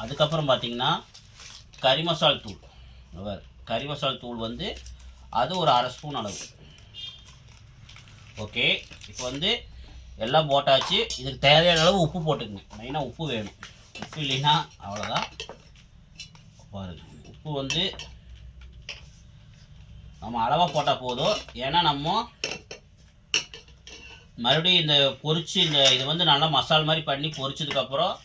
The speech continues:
நம்ம வெங்காயம் தக்காளியாக போட்டு தாளிப்போம். அது கூட தூக்கி இந்த பொரிச்சு தூக்கி போட்டு நம்ம வணக்கும் போது மறுபடியும் உப்பு போடுவோம். அதனால் லைட்டாக நம்ம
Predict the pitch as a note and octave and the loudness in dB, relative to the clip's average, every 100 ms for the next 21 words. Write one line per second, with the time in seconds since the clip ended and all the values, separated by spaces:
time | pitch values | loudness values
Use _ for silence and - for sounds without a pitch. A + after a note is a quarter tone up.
0 | - - - - - A3 C3+ F#3 - - | -20 -20 -20 -20 -6 -4 0 0 0 -6
1 | - - - - A#2 B2+ E3 D#3 C#3+ D3 | -14 -14 -14 -12 -8 0 2 2 2 2
2 | D#3 D3+ D3 C#3 C3+ C#3+ A#2+ C#3 E3 B2+ | 2 0 -2 4 4 4 0 0 2 0
3 | C#3+ D#3 D3 D3 C#3+ B2+ B2+ D3 C#3 C#3 | -4 -6 -6 -6 -6 -6 -8 -6 -6 -8
4 | B2+ C3 B2+ - E3+ F#3 - - - - | -8 -10 -8 -6 -6 -6 -14 -20 -20 -20
5 | - - A2 C#3 B2+ C#3+ D3+ C3+ D3+ F3+ | -20 -10 -6 0 2 2 -4 -4 -2 -2
6 | C#3+ C3+ D3 - - A#2 B2+ C#3+ D3+ A#2 | 0 0 -2 -6 -8 -4 0 0 0 -2
7 | C3 C#3+ - - - - - A2 | -2 0 -2 -2 -16 -20 -12 -6